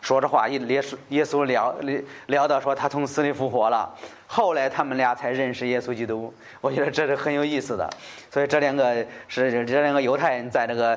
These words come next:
小路上，以马忤-，以马忤斯的路上聊耶稣基督，突然间，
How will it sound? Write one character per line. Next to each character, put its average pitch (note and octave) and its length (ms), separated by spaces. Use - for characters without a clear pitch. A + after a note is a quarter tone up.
小 C3 300
路 C#3+ 160
上， A2+ 420
以 C#3 100
马 C#3 200
忤-， C3+ 440
以 C3+ 140
马 C3+ 160
忤 C#3 100
斯 C#3 140
的 C3+ 60
路 D3+ 200
上 G#2+ 180
聊 D3 200
耶 C#3 140
稣 C#3+ 160
基 C#3+ 120
督， C#3 280
突 - 140
然 D3 200
间， A#2+ 400